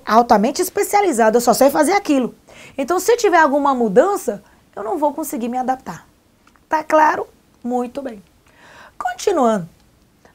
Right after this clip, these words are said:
nós vimos já, vamos fazer só uma revisãozinha, que a departamentalização funcional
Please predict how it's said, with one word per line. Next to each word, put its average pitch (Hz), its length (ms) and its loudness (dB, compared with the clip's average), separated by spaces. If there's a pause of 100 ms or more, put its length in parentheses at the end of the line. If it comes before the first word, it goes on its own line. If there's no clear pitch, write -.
(120)
nós 349 340 -2
vimos 294 300 -4
já, 226 300 2 (140)
vamos 214 100 -10
fazer 233 220 -4
só 262 100 -2
uma 262 60 2
revisãozinha, 214 680 -4 (480)
que 302 120 -4
a 269 120 2
departamentalização 233 1400 -2
funcional 226 720 -6